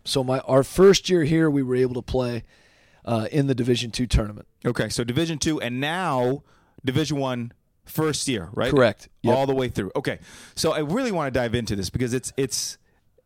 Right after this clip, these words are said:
Speaker 2: it's, it's one hell of a journey. But, but the fact is also is when you lead, is it different? Is it the same? Are there adjustments? Like, when you look at how I'm gonna lead this team now,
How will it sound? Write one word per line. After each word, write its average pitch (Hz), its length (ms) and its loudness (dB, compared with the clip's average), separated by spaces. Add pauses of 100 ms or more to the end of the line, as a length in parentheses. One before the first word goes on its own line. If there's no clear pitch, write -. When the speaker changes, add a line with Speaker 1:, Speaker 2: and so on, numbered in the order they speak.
(160)
Speaker 2:
it's, - 240 -4
it's 135 160 -6
one 202 200 -2
hell 185 180 0
of 139 60 -4
a 127 40 0
journey. 110 400 -2 (220)
But, 143 140 0 (120)
but 139 160 -2
the 143 60 -2
fact 202 340 -2
is 143 100 -2
also 135 440 0
is 104 180 -6 (2000)
when 156 140 -2
you 160 120 2
lead, 156 600 -2 (1080)
is 143 140 -2
it 120 160 -4
different? 214 520 -4 (340)
Is 135 140 -2
it 139 100 -6
the 127 80 -4
same? 190 500 -4 (440)
Are 127 100 0
there 120 120 -2
adjustments? 147 720 -6 (240)
Like, 117 120 -4
when 135 120 0
you 196 80 -2
look 190 220 -2
at 151 80 -2
how 151 180 -4
I'm 165 60 -6
gonna 151 140 -4
lead 143 240 -2
this 131 160 -6
team 135 240 -4
now, 117 520 -4